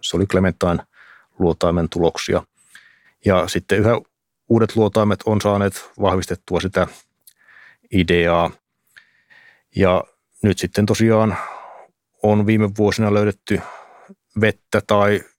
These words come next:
veden lähisukulaisia paljon muualtakin kuin ihan noin, niin kuin, navoilta. Ja nythän tosiaan toi oli i-,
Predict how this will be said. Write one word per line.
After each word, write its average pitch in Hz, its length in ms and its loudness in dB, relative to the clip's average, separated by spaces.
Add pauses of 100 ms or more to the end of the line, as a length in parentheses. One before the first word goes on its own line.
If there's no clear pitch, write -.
(280)
veden 104 300 2
lähisukulaisia 104 1120 0 (420)
paljon 98 240 0
muualtakin 95 640 0
kuin 92 280 -2 (520)
ihan 85 200 -2
noin, 87 180 -2
niin 87 100 -4
kuin, 85 200 -4 (200)
navoilta. 87 480 0 (1000)
Ja 98 80 0
nythän 85 220 0
tosiaan 95 280 0
toi 95 120 2
oli 95 280 -2 (520)
i-, 117 80 -8